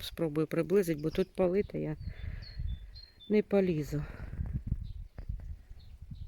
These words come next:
Ось о. Бачите? Заквіта піон. Потім, як розквітне, залізу, покажу вам. Це той, що ми посадили.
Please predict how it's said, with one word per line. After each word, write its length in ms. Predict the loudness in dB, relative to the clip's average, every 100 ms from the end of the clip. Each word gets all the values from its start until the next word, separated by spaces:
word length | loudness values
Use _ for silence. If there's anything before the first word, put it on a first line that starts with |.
| -12 -14 -14 -14 -6
Ось 340 | 0 0 0 -4
о. 100 | -6 -6 -14 -14 -14 -14 -14 -10 -10 -10 -14 -4
Бачите? 460 | 0 0 -2 -6 -4 -6 -10 -16 -6 -2 -2 -4 -6 -6 -6 -8 -12 -8
Заквіта 500 | -2 0 0 0 0
піон. 360 | 0 -2 0 -2 2
Потім, 320 | 4 4 2 -2 -6 -8 -10 -12 -10 -6 -2
як 180 | 2
розквітне, 680 | 2 0 4 4 4 2 0 -6
залізу, 420 | -4 -2 -2 -2 -2
покажу 440 | -4 -2 -2 -2 -2
вам. 220 | -4 -6 -10 -18 -16 -12 -10 -8 -8 -10 -2
Це 80 | 2
той, 200 | 6 6
що 160 | 6 6
ми 140 | 6
посадили. 760 | 6 4 2 4 6 6 6